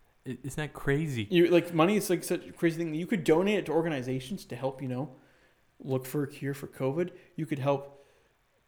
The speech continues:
Speaker 2: you know, defund the police in a way. Like, you could do all these things. You could help
Speaker 1: You could help support communities.
Speaker 2: support communities.
Speaker 1: Yeah. And
Speaker 2: It
Speaker 1: that would make it so police aren't so necessary.
Speaker 2: Like, I guess, like, my thing is, is, like, you never know,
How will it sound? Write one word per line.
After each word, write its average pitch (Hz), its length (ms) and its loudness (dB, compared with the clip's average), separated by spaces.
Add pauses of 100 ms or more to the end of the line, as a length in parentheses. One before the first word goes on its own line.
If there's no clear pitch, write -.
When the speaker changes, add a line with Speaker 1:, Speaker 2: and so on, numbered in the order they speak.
(460)
Speaker 2:
you 185 80 -10
know, 135 320 -2
defund 160 440 -2
the 143 60 -2
police 151 460 -2
in 185 80 2
a 185 80 2
way. 190 240 4
Like, 156 180 4
you 165 100 2
could 190 200 2
do 202 140 6
all 220 120 4
these 226 160 0
things. 233 300 2
You 220 60 -2
could 202 120 -2
help 190 340 2 (260)
Speaker 1:
You 160 120 2
could 139 260 0
help 143 280 0
support 143 300 2
communities. 135 580 0
Speaker 2:
support 220 180 0
communities. 180 680 2 (280)
Speaker 1:
Yeah. 127 220 -6 (340)
And 147 320 -10 (200)
Speaker 2:
It 139 180 -2
Speaker 1:
that 131 160 2
would 120 140 -2
make 127 260 -2
it 127 80 -4
so 127 80 -6
police 147 320 -2
aren't 139 180 -6
so 135 80 -8
necessary. 127 640 -8
Speaker 2:
Like, 202 300 6
I 180 80 6
guess, 247 240 0
like, 196 180 2 (180)
my 135 320 0
thing 151 280 0
is, 139 200 2
is, 131 160 -4
like, 131 220 -2 (300)
you 160 160 2
never 180 320 6
know, 131 600 4